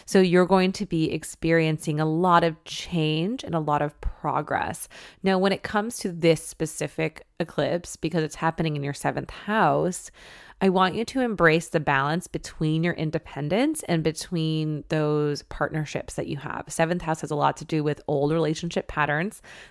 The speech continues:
that are no longer serving you in your personal growth, period.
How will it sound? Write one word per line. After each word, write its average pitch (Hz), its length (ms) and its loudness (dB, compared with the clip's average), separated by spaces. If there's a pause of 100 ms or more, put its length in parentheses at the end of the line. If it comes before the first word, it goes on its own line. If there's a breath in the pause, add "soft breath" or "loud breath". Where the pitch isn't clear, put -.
that 165 100 2
are 151 120 4
no 143 240 -2
longer 175 420 2
serving 165 720 2 (160)
you 175 520 4
in 156 240 0
your 147 300 0
personal 147 680 -4
growth, - 440 -2 (140)
period. 175 1000 2